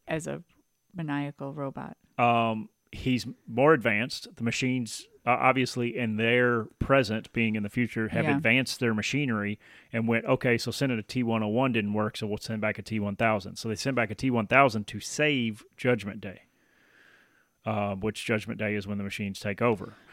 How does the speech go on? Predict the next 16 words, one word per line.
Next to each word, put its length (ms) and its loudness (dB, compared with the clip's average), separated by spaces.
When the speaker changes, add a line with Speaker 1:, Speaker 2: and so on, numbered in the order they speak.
Speaker 1:
Okay, 360 0
I 140 -4
gotcha. 500 -6
That 80 -4
Speaker 2:
So, 200 8
Speaker 1:
makes 120 0
sense. 320 -6
Speaker 2:
so 160 6
as, 480 4
as 260 4
the 100 -2
story 300 4
progresses 680 2
in 160 0
the 80 0
present, 680 2